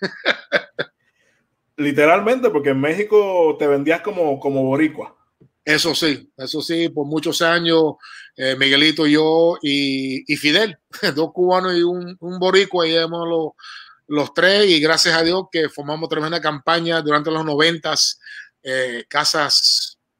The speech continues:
Speaker 1: increíbles en, en esos momentos, eh, cuando Fidel, como el boricua, se enfrentó a Pierrot.
Speaker 2: A Pierrot.
Speaker 1: Casa llena, gente esperando afuera para ese combate,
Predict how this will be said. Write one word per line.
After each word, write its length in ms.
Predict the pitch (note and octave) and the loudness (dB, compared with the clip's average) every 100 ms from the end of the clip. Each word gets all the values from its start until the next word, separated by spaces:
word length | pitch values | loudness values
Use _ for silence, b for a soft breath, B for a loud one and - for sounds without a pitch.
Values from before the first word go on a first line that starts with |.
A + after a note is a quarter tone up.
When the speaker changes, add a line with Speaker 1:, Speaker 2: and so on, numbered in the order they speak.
| _ - | _ -14
Speaker 1:
increíbles 800 | C3+ D3 C#3+ D3+ E3+ C#3+ B2+ C3 | -10 0 2 4 4 4 2 0
en, 280 | C3+ C#3 | -4 -6
en 60 | C3+ | -6
esos 220 | C3 D#3 | -6 -6
momentos, 640 | C#3+ C#3+ D3+ D3 - A#2+ - B B B - | -6 -6 -6 -6 -10 -12 -12 B B B -10
eh, 300 | B2 B2 A#2+ - | -6 -6 -8 -8
cuando 1000 | B2 B2+ C3+ C3 C3 B2+ B2+ B2+ B2 - - | -6 -2 -2 -4 -6 -4 -2 0 -2 -6 -8
Fidel, 340 | - C#3+ D3+ D#3 | 2 4 4 2
como 240 | D3+ D3+ | 0 0
el 140 | D3 | 2
boricua, 440 | C#3 D3 D#3+ D#3 D3+ | 4 4 4 2 0
se 160 | - | 0
enfrentó 600 | D3 B2+ D3+ C3 D3+ D#3 D#3 | -2 -2 -4 -2 -2 0 0
a 140 | D3+ | 0
Pierrot. 520 | D#3 D3 B2+ D3+ G3 | 2 2 2 2 2
Speaker 2:
A 120 | C3 | 0
Pierrot. 480 | C3+ C3+ D3 A3+ - _ _ _ _ _ _ _ _ | -4 -2 0 -2 -8 _ _ _ _ _ _ _ _
Speaker 1:
Casa 920 | - C#3 D#3 E3 E3 E3 D#3+ D3 E3+ D#3 | -4 0 2 4 4 4 4 2 2 0
llena, 720 | D3 D3+ F3 D#3+ D#3 C#3 A#2 | 0 2 2 2 0 -2 -2
gente 400 | C#3+ D#3 E3 D#3 | -4 -6 -2 -4
esperando 460 | - D3 D3 D3+ | -2 -4 -4 -4
afuera 440 | C#3 - D3+ D#3+ D3 | -8 -4 -4 -2 -4
para 340 | C#3+ C3+ C3+ | -6 -6 -6
ese 280 | C3+ - C#3 | -6 -8 -8
combate, 640 | D3 C3 C#3+ D3+ D3 A2+ | -10 -2 2 2 0 -4